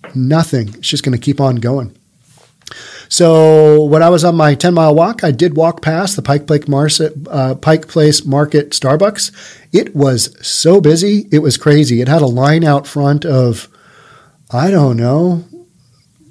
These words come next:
twenty people, twenty-five people. I mean, it was, and the line kinda wrapped in, inside, and it was like, "Well, people gotta have their coffee, right?" It's,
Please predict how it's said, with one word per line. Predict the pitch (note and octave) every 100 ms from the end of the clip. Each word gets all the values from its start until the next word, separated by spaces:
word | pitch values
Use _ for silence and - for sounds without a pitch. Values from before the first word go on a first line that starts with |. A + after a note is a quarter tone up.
| _ _ _ - -
twenty | - D3 F#3+
people, | G3 G#3 A#3 A#3 A#3+ A3 - _ _ -
twenty-five | - G3+ E3 G3+
people. | G3 F3 F#3+ A3+ A#3+ F3+
I |
mean, | C#3 C#3
it | D3+
was, | D3 B2
and | D3+ C3+ C#3+
the | C#3
line | C#3 D#3+ E3
kinda | E3+ D3
wrapped | C#3+ D3+ -
in, | F#3+ E3+ E3+ D3 - - -
inside, | D#3 F3 D3 D3 C#3 D#3+ F3+
and | D3+
it | C3+
was | B2
like, | C3 B2 A#2
"Well, | B2 E3 C4+ D#4+ D#4 G3 - _ _ _ _ _ _ _ _
people | - G#3+ C#4
gotta | C4+ G#3
have | E3+ F3+
their | D#3
coffee, | C#3+ D3 C#3 C#3+ A#2
right?" | A2 C#3 C#3+
It's, | D#3 D3+